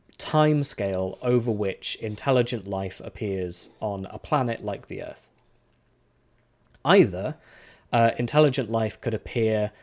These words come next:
uh, on such a planet over a timescale much less than the lifetime of the planet and its host star. Or the, uh, timescale for life to appear could be similar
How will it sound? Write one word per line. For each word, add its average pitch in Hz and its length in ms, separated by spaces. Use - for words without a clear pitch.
uh, 107 360
on 110 360
such - 280
a - 40
planet 98 460
over 123 220
a 113 40
timescale 120 720
much 151 460
less 113 460
than 110 380
the 117 80
lifetime 113 800
of 107 220
the 110 60
planet 107 440
and 110 100
its - 160
host - 460
star. - 460
Or 165 420
the, 120 520
uh, 107 400
timescale 139 480
for 117 100
life 113 260
to 113 120
appear 104 280
could - 220
be 120 80
similar 127 560